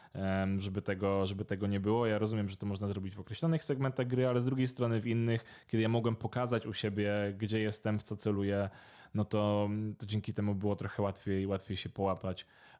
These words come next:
em, i nie widziałem za bardzo, e, powodu ku temu, żeby, żeby jakby wykluczać, e, obraz, e, z, z perspektywy drugiego gracza.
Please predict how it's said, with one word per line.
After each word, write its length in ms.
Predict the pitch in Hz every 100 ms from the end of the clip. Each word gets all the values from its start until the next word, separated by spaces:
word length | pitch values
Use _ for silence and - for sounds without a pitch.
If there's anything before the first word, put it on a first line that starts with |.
| -
em, 640 | 92 95 95 95 95 95
i 140 | - 107
nie 140 | 101
widziałem 400 | 95 101 98 98
za 80 | 95
bardzo, 640 | 95 95 95 92 92 95 95 87 87 -
e, 40 | 110
powodu 380 | - 98 95 92
ku 120 | -
temu, 320 | 92 90 92
żeby, 400 | 95 95 92 92 - - _ _ _ _ _ - -
żeby 440 | 110 95 98 95 95
jakby 220 | 92 98
wykluczać, 720 | 98 107 101 92 90 - - 95 92
e, 60 | 95
obraz, 540 | 98 95 95 - -
e, 340 | 98 95 95 92
z, 440 | - 98 92 92
z 40 |
perspektywy 580 | - 95 - 95 98 92
drugiego 400 | 92 92 92 92
gracza. 360 | 92 92 -